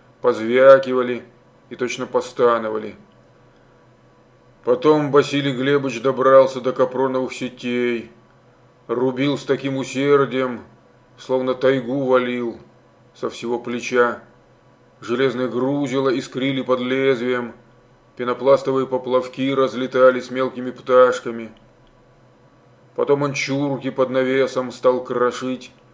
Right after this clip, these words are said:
с такой страшенной силой, что поленья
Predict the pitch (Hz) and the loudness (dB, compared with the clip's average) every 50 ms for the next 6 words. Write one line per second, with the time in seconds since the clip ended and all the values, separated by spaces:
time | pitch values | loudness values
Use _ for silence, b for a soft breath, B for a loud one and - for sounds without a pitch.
0 | _ _ _ - - - 123 113 - 135 139 139 135 123 - - - 113 120 120 | _ _ _ -18 -8 -6 -6 -4 -2 -2 -2 0 -2 -4 -6 -4 -2 -2 -2 -2
1 | 120 - 127 123 123 120 123 113 - - 127 127 139 135 131 127 123 120 110 - | -2 -2 -4 -4 -4 -4 -6 -6 -8 -6 -6 -4 -4 -4 -2 -2 -2 -4 -4 -8
2 | b b b b b b b b - - 120 117 - 127 127 127 135 139 139 131 | b b b b b b b b -10 -8 -6 0 2 2 2 2 2 0 0 -2
3 | 127 127 127 117 - | -2 -2 -2 -2 -4